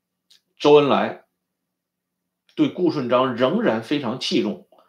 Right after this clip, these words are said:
让顾顺章承担了这么一个重要的护送的任务。实际上，这个护送的任务不只是张国焘这一个，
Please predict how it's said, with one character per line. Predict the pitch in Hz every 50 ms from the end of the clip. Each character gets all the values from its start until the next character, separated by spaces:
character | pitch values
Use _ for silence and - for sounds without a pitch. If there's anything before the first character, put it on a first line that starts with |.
| _ _ _ _ _ _ _ _ _ _ _ _
让 | - 147 143 135 123 117 - _ _ _ _ _ _ _ _ _ -
顾 | 190 170 151
顺 | 143 156 135 127
章 | 143 151 156 156 - - - _ _ _ _ _ _
承 | - - 113 123 147
担 | 151 147 147
了 | 147 123 104
这 | - 160 139
么 | 123 113
一 | 110 117
个 | 131 127
重 | - - 196 175 139
要 | 120 117 107 98
的 | - - - - _ _ _ _ _ _ _ _
护 | - - - 208 180 147
送 | - 180 143 127
的 | 113
任 | 123 190 220 - - -
务。 | - - _ _ _ -
实 | - - 110
际 | 147 214 196
上， | 165 147 131
这 | 135 131
个 | 123 120 104 - -
护 | - - 233 196 156
送 | 190 190 180
的 | 143 -
任 | - 170 165 147 117
务 | 214 -
不 | - 226
只 | - - - - -
是 | - -
张 | - - 131 139 151
国 | 147 147
焘 | 147 156 156
这 | 147 127
一 | - - - - 120
个， | - - - -